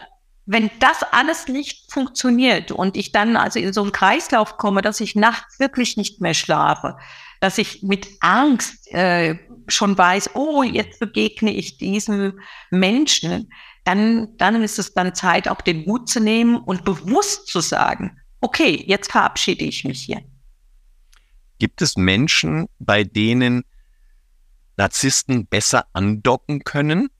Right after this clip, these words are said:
Speaker 2: als andere?
Speaker 1: <laughs> Ja,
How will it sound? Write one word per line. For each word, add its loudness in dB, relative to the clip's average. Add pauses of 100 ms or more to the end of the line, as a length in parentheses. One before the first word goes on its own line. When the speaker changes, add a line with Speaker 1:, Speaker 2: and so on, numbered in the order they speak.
(880)
Speaker 2:
als -2
andere? 0 (520)
Speaker 1:
<laughs> -4 (1300)
Ja, 4